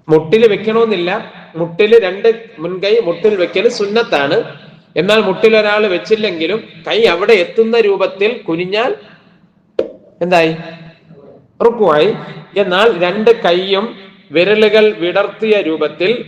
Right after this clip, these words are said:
രണ്ട് മുട്ടിൽ വെക്കല് സുന്നത്താണ്. മുതുകും തലയും പിരടിയും ഒരു പലക വെച്ചാൽ നേരെ ഇരിക്കുന്നത് പോലെ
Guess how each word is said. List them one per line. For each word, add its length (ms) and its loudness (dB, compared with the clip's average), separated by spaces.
രണ്ട് 240 0
മുട്ടിൽ 420 -2
വെക്കല് 540 2
സുന്നത്താണ്. 880 0
മുതുകും 800 2
തലയും 540 -2
പിരടിയും 460 2
ഒരു 160 2
പലക 420 2
വെച്ചാൽ 500 0
നേരെ 280 0
ഇരിക്കുന്നത് 520 -4
പോലെ 540 0